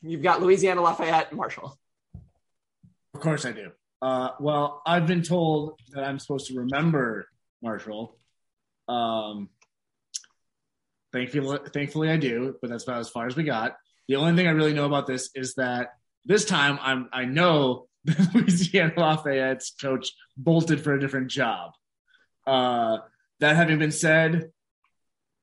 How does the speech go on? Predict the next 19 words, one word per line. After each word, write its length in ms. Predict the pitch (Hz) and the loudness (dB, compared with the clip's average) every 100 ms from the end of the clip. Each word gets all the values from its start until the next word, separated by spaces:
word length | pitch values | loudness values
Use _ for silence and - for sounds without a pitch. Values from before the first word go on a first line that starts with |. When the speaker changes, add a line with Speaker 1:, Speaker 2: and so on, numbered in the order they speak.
| _ _ | _ _
Speaker 2:
I 160 | 135 139 | 0 4
like 240 | 143 131 | 4 2
Louisiana 560 | 139 139 139 139 135 131 | 2 2 2 0 0 0
more 180 | 127 127 | 0 0
than 120 | 123 | -2
West 220 | 127 - | -2 -2
Virginia. 600 | 127 131 147 156 170 165 - _ _ - | -2 0 0 2 2 0 -6 _ _ -6
Louisiana. 500 | 135 135 117 - - _ - - - - _ _ _ _ _ _ _ _ _ _ _ _ _ _ _ _ | 0 0 0 -6 -14 _ -20 -20 -18 -20 _ _ _ _ _ _ _ _ _ _ _ _ _ _ _ _
Speaker 1:
Mountain 280 | 185 190 196 | 0 2 4
Mama, 420 | 180 - 185 175 | 6 6 6 4
Take 180 | 180 180 | 0 -4
Me 100 | 170 | -2
Home 180 | 170 165 | -4 -4
Country 320 | 180 160 170 | -4 -4 0
Roads. 680 | 165 208 220 214 175 - - - | 6 8 8 6 4 -4 -4 0
Uh, 220 | 170 165 | 2 2
not 380 | 196 175 196 214 202 | 0 4 6 6 4
as 240 | 196 160 | 2 2
good 340 | 175 170 170 | -2 0 -2